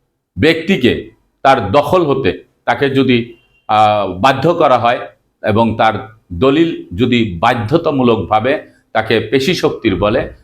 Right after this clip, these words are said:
তাকে যদি সে দলিল করে দিতে যদি, আহ, সাহায্য করা হয় এবং তার সেই দলিলের কোনো অংশ যদি পরিবর্তন করা হয়, এরকম কোনো ঘটনা যদি ঘটে, তাহলে এই ব্যাপারেও কিন্তু তার ওই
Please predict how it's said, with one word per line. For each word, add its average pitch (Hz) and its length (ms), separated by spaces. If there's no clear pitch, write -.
তাকে 113 240
যদি 107 220
সে 107 180
দলিল 135 400
করে 135 200
দিতে 101 300
যদি, 110 400
আহ, 101 200
সাহায্য 139 460
করা 104 240
হয় 107 220
এবং 156 400
তার 110 200
সেই 107 300
দলিলের 131 560
কোনো 113 200
অংশ 107 320
যদি 117 320
পরিবর্তন 123 680
করা 101 220
হয়, 120 200
এরকম 185 400
কোনো 131 240
ঘটনা 110 380
যদি 95 260
ঘটে, 104 320
তাহলে 156 560
এই 113 340
ব্যাপারেও 120 480
কিন্তু 104 260
তার 98 220
ওই 95 180